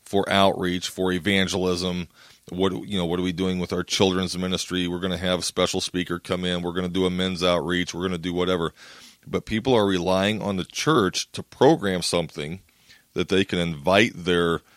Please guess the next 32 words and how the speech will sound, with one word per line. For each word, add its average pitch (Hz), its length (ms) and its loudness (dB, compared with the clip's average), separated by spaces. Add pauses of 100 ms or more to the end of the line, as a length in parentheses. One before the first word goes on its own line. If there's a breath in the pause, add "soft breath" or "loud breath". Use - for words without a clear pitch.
(260 soft breath)
neighbors 101 400 2
to, 104 340 2
friends 104 340 -2
to, 104 220 0
whatever, 98 360 2
except 101 340 -2
that 92 100 -6
they're 95 120 0
not. 135 480 6 (1800 loud breath)
And, 104 380 2
and 104 160 -2
our 107 120 2
people 147 320 0
are 135 120 4
paralyzed 98 720 2
to 101 60 -8
go 104 120 2
out 104 80 2
and 110 80 -8
do 110 100 2
it 110 80 4
on 117 100 4
their 127 160 0
own 160 140 2
because 92 280 -2
it's - 140 -8
never 95 200 -2
been 98 180 -2
an 95 100 -4
expectation 95 720 -6
of 85 140 -10
them. 85 220 -12